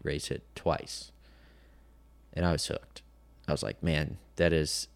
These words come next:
the amount of money that you can spend to get one of these things and the amount of speed, zero to sixty in, like, two seconds or less.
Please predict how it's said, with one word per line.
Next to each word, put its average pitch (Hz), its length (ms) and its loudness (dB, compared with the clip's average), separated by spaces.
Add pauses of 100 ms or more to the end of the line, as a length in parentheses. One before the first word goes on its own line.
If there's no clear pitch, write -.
(160)
the 85 140 2
amount 90 220 6
of 90 60 4
money 87 280 6
that 87 200 2
you 90 80 -2
can 76 160 -4
spend 82 300 0
to 76 60 -2
get 82 180 2
one 92 100 0
of 92 60 2
these 92 220 2
things 101 360 2
and 82 140 -4
the 78 60 2
amount 82 260 0
of 76 80 -2
speed, 85 320 2
zero 85 180 4
to 80 60 0
sixty 85 360 -2
in, 78 120 -2
like, - 240 -8
two - 120 -8
seconds 95 440 -2
or - 80 -4
less. 92 360 -2